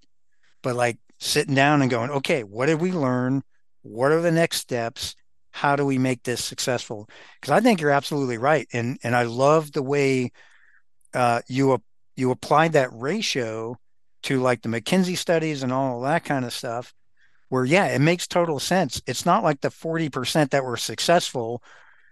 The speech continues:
were just, you know, they came out of the gate, they didn't have a problem, and then they just,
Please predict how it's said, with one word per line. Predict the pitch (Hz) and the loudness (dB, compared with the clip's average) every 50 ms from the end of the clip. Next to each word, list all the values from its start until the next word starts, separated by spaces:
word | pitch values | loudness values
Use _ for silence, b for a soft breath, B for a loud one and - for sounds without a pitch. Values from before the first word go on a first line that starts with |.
| b b b | b b b
were | - 143 147 139 | 2 4 4 4
just, | 117 - 156 143 123 113 - - - _ _ _ - | 2 2 2 2 2 2 0 -2 -4 _ _ _ -2
you | 151 139 | 0 0
know, | 131 110 | 0 0
they | 120 135 | -2 -2
came | 131 - 170 160 147 | -2 0 0 2 4
out | 143 135 135 | 4 4 2
of | 123 | 0
the | 117 120 | -2 -4
gate, | 110 - 214 233 240 220 220 - _ _ - | 0 4 4 6 6 4 2 -2 _ _ -10
they | 117 120 | -8 -4
didn't | 135 139 123 120 | -4 -2 -2 -2
have | 127 120 110 | -2 -2 -4
a | 110 | -6
problem, | 101 - - 220 208 190 185 185 185 170 165 160 160 156 - b b b b b b b b - | -10 -4 -2 0 0 0 0 0 0 0 2 2 0 -2 -4 b b b b b b b b -6
and | 131 131 139 | -2 0 2
then | 139 139 135 | 2 2 2
they | 131 127 123 | 0 -2 -2
just, | 113 120 135 113 110 - - - | -2 -4 -4 -4 -6 -8 -10 -12